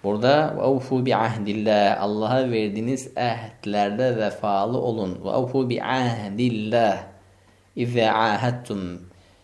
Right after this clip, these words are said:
yəni əhd etdiyiniz zaman.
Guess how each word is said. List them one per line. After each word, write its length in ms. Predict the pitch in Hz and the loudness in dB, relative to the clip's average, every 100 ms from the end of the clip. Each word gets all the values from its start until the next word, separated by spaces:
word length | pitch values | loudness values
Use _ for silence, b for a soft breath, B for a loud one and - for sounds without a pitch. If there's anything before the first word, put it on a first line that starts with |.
| b _ | b _
yəni 380 | - 90 95 110 123 | -4 -2 0 0 -2
əhd 400 | - 123 - - - | -2 -4 -6 -10 -12
etdiyiniz 1000 | - - 104 104 104 120 135 127 - - - - | -12 -10 -8 -6 -2 0 0 0 -10 -16 -20 -16
zaman. 480 | - 101 98 95 | -6 -4 -2 -4